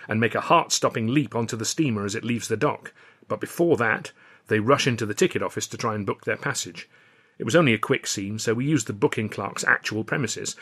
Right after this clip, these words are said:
with Bert Tracy as the official. We rushed in, gesticulated our urgent request, he thrust the tickets into our hands, and out we went again, the work of a few minutes only. When the camera stopped rolling,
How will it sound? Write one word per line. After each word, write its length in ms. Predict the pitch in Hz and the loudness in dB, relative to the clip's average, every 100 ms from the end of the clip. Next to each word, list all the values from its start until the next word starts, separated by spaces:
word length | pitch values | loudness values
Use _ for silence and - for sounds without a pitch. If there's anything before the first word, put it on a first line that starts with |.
| - 127 | -4 -2
with 140 | 101 | 4
Bert 240 | 123 117 | 4 4
Tracy 360 | - 107 98 110 | 0 -2 -2 -2
as 80 | 107 | -2
the 100 | 110 | -2
official. 400 | 113 156 - 90 - - - | 0 0 0 -8 -12 -20 -10
We 100 | - | -6
rushed 360 | 101 156 - - | 2 4 4 2
in, 240 | 104 143 - - _ | 2 0 -4 -20 _
gesticulated 680 | 110 - 160 - 123 120 107 | -6 0 -2 0 0 0 0
our 180 | 107 120 | 2 4
urgent 260 | 123 113 | 2 0
request, 480 | 117 - 139 156 - - - | -4 0 0 0 -4 -8 -4
he 140 | 165 | -4
thrust 320 | - 127 120 | -2 -2 0
the 80 | 123 | 0
tickets 300 | 113 139 - | -2 -4 -4
into 180 | 110 104 | -4 -4
our 140 | 95 | -4
hands, 400 | 90 180 185 160 - - | 0 2 2 0 -4 0
and 100 | 196 | 4
out 140 | 131 | 4
we 100 | 127 | 4
went 220 | 120 104 90 | 2 0 -4
again, 240 | 95 90 - - - | -8 -8 -16 -12 -2
the 100 | 113 | 4
work 220 | 120 110 | 4 4
of 100 | 107 | 0
a 60 | |
few 160 | 104 117 | 0 2
minutes 320 | 110 101 - | 2 0 -2
only. 340 | 107 107 92 - _ _ _ _ _ _ _ _ - | 0 -2 -4 -12 _ _ _ _ _ _ _ _ 0
When 160 | 120 | 2
the 60 | 120 | 2
camera 340 | - 160 123 | 4 4 4
stopped 260 | - 117 - | 4 0 2
rolling, 360 | 127 104 98 | 2 0 -6